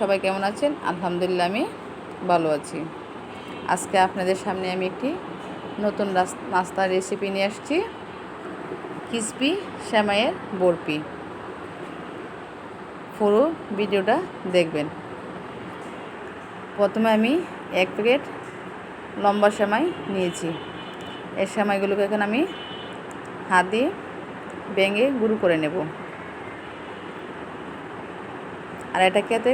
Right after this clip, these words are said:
খুবই মজা। আমার গুঁড়ো করা হয়ে গেছে। এখানে আমি চুলায় একটি পাইপিং দিয়ে দিলাম, এর ভিতরে আমি দুই চামচ ঘি দিয়ে দিলাম। এখানে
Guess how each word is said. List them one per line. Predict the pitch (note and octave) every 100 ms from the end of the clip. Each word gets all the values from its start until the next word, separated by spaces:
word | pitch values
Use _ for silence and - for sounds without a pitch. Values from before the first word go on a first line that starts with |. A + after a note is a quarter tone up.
| B3+
খুবই | G3 F#3+ E3+
মজা। | D3+ D3 D3
আমার | F3 E3+
গুঁড়ো | F#3 G3+
করা | G3+ G3+
হয়ে | G#3
গেছে। | G3+ G3+
এখানে | F#3 G3
আমি | G#3 C#4 F4+ - - - - - - -
চুলায় | - G3+ F#3+
একটি | A3
পাইপিং | G3+ G3+ G#3+
দিয়ে | G#3 G3+
দিলাম, | G#3 F#3+
এর | F#3+
ভিতরে | G#3 G#3
আমি | B3 D4+ G#3+
দুই | G3 G3+
চামচ | G3 G#3+ D#4 - - F#3+
ঘি | G3+
দিয়ে | F#3 F3
দিলাম। | E3 C#3+ C#3+ - - - - - - - - - - - - - - - - - - - - - - - - - - - - - - - - - - - - - - - - - -
এখানে | F#3 G3+